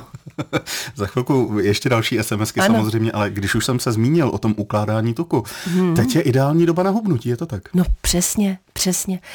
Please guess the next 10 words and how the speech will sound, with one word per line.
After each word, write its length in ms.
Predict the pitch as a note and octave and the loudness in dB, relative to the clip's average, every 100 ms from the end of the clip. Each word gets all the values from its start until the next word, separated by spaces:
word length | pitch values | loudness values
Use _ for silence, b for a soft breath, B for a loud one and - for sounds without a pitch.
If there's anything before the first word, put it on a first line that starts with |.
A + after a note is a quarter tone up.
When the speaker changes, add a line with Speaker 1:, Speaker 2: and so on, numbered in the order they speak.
| B B B | B B B
Speaker 2:
Teď 220 | G#3+ G3 | -2 2
je 80 | G3+ | 0
počasí 640 | G3 G#3 G3 A3+ G#3+ A#3 | 2 0 2 0 0 0
úplně 320 | G3 F#3 F#3 | 0 2 2
ideální, 920 | D#3+ - F3 G3 G3+ G#3 G#3+ G#3+ A3 G#3+ B B G3 | 2 0 2 4 6 4 4 4 2 -2 B B -2
začíná 480 | G3 - G#3+ F#3+ | 0 2 2 2
být 200 | F#3+ F3+ - | 2 0 -2
plno 300 | F#3+ E3+ C#3 | 0 2 2
zeleniny, 720 | D3 F3+ F#3+ G3 G3 F#3 F3+ | 0 2 4 4 4 4 2
plno, 320 | F3 - E3 | 2 0 0